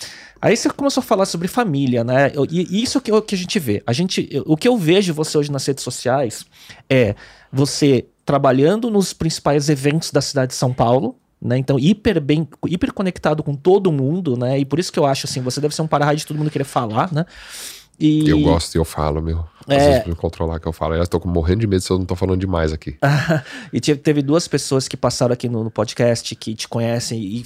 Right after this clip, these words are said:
Speaker 1: tiveram parte de eventos que você fez, que você tava presente, é, prestigiando. A Ana Paula, é, Graziano teve aqui, que, que fez o Ar-, o Arnold Sports, né? A Renata Spalletti também teve aqui. E...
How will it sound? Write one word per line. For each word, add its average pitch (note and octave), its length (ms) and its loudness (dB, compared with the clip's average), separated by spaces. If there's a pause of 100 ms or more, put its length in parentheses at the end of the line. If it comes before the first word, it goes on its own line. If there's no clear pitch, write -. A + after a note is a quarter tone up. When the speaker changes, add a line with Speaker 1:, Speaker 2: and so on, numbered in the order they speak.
Speaker 1:
tiveram A#2+ 340 -4 (400)
parte B2+ 340 2
de A#2 120 0
eventos A#2+ 400 0
que - 100 -12
você A#2 220 -6
fez, A2+ 260 -6
que - 120 -14
você A2 260 -6 (140)
tava B2+ 240 2
presente, A2+ 580 -4 (100)
é, A#2+ 120 -2
prestigiando. A#2 720 0
A A#2 40 2
Ana A#2+ 120 -2
Paula, A#2 420 0
é, A2 100 -6
Graziano A2+ 400 -4
teve A2+ 200 -4
aqui, B2 360 -2 (260)
que, - 100 -18
que - 80 -20
fez A#2+ 240 -4
o A#2+ 40 0
Ar-, A#2 200 -2
o A#2 160 0
Arnold A2+ 260 -2
Sports, C3 640 2
né? A#2+ 200 -2 (360)
A A2+ 220 0
Renata A#2 320 -4
Spalletti B2+ 600 -2
também A#2 180 -2
teve A2+ 200 -4
aqui. D3 360 -2 (560)
E... D3 800 6